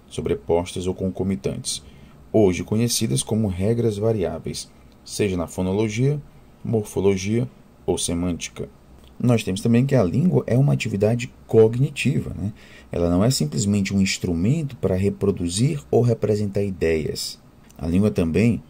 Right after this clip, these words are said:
muito mais do que um veículo de informações. A função mais importante da língua não é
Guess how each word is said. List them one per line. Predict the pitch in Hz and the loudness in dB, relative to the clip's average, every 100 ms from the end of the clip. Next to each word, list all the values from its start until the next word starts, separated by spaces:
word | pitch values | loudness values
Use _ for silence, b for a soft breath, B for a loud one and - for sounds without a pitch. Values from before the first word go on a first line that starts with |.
| - | -8
muito | 90 117 147 110 | 0 2 2 2
mais | 87 107 131 | 0 2 2
do | 104 | 0
que | - | -2
um | 113 | 0
veículo | 98 92 92 113 117 113 | 4 4 2 0 0 2
de | 113 | 0
informações. | 113 117 127 113 - 90 80 - - B B B B B B - | 2 2 2 2 0 -2 -2 -4 -8 B B B B B B -10
A | - | -8
função | - - 85 | -6 -4 -2
mais | 85 82 | 0 -2
importante | 80 87 82 80 | -2 -4 -4 -4
da | 85 80 | -2 0
língua | 92 104 | 0 0
não | 87 82 | -2 0
é | 95 | -2